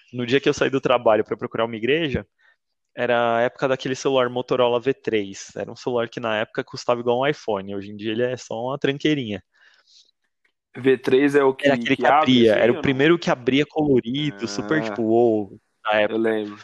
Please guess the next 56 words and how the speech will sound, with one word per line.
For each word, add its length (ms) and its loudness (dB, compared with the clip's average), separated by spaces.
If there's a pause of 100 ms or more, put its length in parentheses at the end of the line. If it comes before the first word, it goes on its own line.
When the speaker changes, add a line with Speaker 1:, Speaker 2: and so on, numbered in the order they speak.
Speaker 2:
eu 80 -12
lembro. 240 -8
Speaker 1:
E 60 -2
o 40 -6
que 80 -6
que 60 2
aconteceu? 420 0
Quando 200 -4
eu 60 4
entrei 280 -2
no 100 -2
ônibus 320 -2
com 140 -2
esse 140 -4
meu 160 0
amigo, 680 -4
tinha 140 -2
um 80 -4
V 120 2
três 280 2
jogado 300 4
no 80 -2
chão, 280 0 (280)
e 80 -2
não 80 -4
tinha 120 0
mais 180 0
ninguém 260 0
no 100 0
ônibus. 420 -4 (800)
E 160 0
aí 400 2 (120)
começou 560 2
outra 240 2
aventura, 460 -2
né? 100 -4
Porque 280 -6
a 40 2
gente 180 -6
pegou 260 0
o 40 -2
celular, 440 2
tava 200 0
assim, 180 -4
a 60 2
avó 240 2
Rosa. 520 0 (760)
Eu 100 0
liguei 360 0
nesse, 260 -4
no 140 -4
número 280 -2
que 60 -10
tava 180 -2
na 80 0
agenda 480 -4